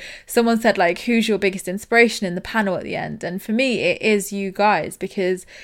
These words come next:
I've seen you come along your journeys. And, you know, when I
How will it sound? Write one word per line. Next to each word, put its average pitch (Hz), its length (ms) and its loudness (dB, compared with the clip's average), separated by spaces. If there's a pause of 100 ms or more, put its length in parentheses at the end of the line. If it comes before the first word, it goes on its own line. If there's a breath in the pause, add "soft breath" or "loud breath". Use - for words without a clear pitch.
(340 loud breath)
I've 214 280 8
seen 202 360 -4
you 202 220 0
come 196 280 -6
along 180 240 -4
your 196 260 2
journeys. 180 560 -4
And, 185 340 -8
you 208 100 0
know, - 140 0
when 196 140 2
I 196 300 2